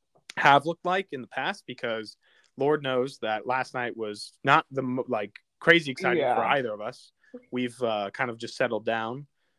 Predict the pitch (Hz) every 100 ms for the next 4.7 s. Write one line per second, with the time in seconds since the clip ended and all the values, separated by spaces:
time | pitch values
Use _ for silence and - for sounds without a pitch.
0 | _ _ - 117 107 98 104 110 104 113
1 | 104 101 101 98 101 101 117 113 104 101
2 | _ - - _ - - - _ _ 147
3 | 175 175 165 160 170 175 175 175 _ _
4 | - 120 113 110 107 107